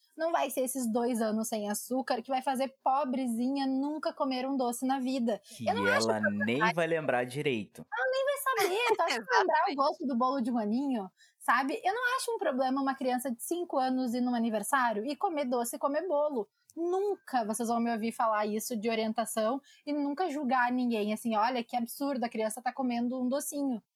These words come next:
Speaker 1: Mas pra que que a gente precisa introduzir isso antes dos dois anos?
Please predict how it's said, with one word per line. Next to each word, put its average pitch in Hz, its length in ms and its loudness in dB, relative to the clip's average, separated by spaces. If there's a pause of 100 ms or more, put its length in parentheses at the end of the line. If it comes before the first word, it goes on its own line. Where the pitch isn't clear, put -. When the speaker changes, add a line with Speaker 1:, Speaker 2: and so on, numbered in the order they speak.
(440)
Speaker 1:
Mas 370 220 0
pra 440 180 -2 (100)
que 381 140 0
que 480 80 0
a 466 60 2
gente 415 200 0
precisa 311 360 -4
introduzir 254 760 -2
isso 269 180 -2 (180)
antes 294 380 -2
dos 247 100 -2
dois 254 260 0
anos? 208 420 -2